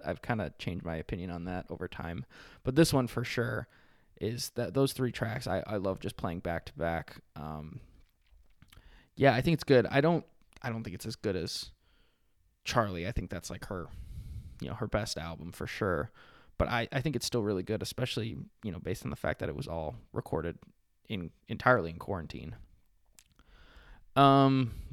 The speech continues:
the next album was the new Perfume Genius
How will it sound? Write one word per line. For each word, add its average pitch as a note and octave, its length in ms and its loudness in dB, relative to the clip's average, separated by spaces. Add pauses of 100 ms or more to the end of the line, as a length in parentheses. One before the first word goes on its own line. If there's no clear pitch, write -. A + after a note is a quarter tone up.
(100)
the C3+ 80 4
next C3 260 0
album B2+ 440 0 (220)
was A2 460 -4 (540)
the C3 80 -2
new B2+ 400 -2
Perfume C3 520 -2
Genius C3 680 -4